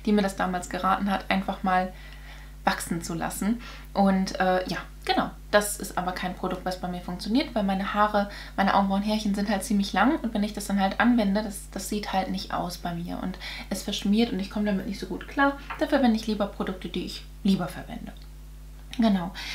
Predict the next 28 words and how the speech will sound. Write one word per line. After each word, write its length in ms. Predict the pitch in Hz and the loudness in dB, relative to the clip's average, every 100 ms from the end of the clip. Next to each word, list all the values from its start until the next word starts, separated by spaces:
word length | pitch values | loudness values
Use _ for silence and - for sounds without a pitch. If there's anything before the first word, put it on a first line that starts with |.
| - 240 | -6 6
In 120 | 240 | 8
meinem 180 | 240 240 | 10 8
Full 140 | 277 | 4
Face 200 | 240 - | 2 0
Kiko 360 | - 320 - 269 | -2 0 4 4
habe 120 | 220 | 2
ich 140 | - | -2
auch 100 | 208 | -4
zwei 200 | - 190 | -2 -2
Foundations 520 | 190 190 196 214 202 | 0 0 0 -2 -2
aussortiert, 580 | - 196 190 - 196 196 | -2 -4 -4 -2 0 0
unter 260 | 196 196 190 | 0 2 4
anderem 400 | 202 196 196 185 | 2 2 0 0
die, 240 | 180 180 | -2 -2
äh, 60 | 175 | 0
rosafarbene. 1080 | 170 - - 220 277 240 240 208 208 208 202 | -2 -4 0 2 4 2 0 -2 0 0 -2
Das 160 | - | -8
ist 120 | - | -8
eine 240 | - 190 - | -4 -2 -2
aus 140 | 190 | -4
einer 280 | - 190 180 | -2 -2 -2
Limited 360 | 190 240 233 185 | 2 2 0 -4
Edition, 380 | 185 220 202 | -2 -2 -2
Tuscan 400 | 196 240 - 208 | -4 -6 -2 -2
Sunshine 500 | 202 214 220 220 208 | -2 -2 -4 -2 -4
ist 100 | - | -4
das 140 | - - | -8 -8
gewesen. 480 | 190 190 196 202 | -6 -2 0 0